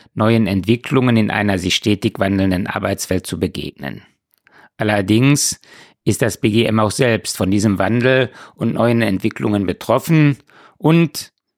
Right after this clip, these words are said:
wie bereits eingangs erwähnt, von übergeordneter Bedeutung ist hier das Thema der Digitalisierung. Die Angebote für digitale Instrumente im B G M sind recht vielfältig,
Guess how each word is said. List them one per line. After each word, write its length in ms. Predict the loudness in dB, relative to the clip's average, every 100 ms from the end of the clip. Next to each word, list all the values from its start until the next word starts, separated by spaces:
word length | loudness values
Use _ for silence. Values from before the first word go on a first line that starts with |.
| _ -2
wie 80 |
bereits 320 | 0 0 -2 -2
eingangs 420 | 0 0 0 -2
erwähnt, 680 | -2 0 0 2 0 -2 -14 -20 -20 _
von 180 | -4 -2
übergeordneter 880 | -2 0 0 0 0 -4 -2 -4
Bedeutung 580 | -2 -4 0 0 0 0
ist 200 | -2 -2
hier 400 | 0 2 2 -2 -6 -20 _
das 240 | -6 -2
Thema 320 | -2 0 0
der 140 | 0 -2
Digitalisierung. 1080 | -4 -4 -2 0 0 -2 -8 -8 -12 -14 -18 -20 _ _ _ _
Die 120 | -4
Angebote 560 | -2 0 2 2 2 0
für 160 | 0 0
digitale 500 | 2 0 0 -2 -2
Instrumente 760 | -4 -6 -4 0 2 0 2
im 140 | 2
B 120 | 2 2
G 140 | 0
M 200 | 0 0
sind 240 | 0 0 -2
recht 180 | -6 -2
vielfältig, 920 | 0 0 0 0 2 2 0 -2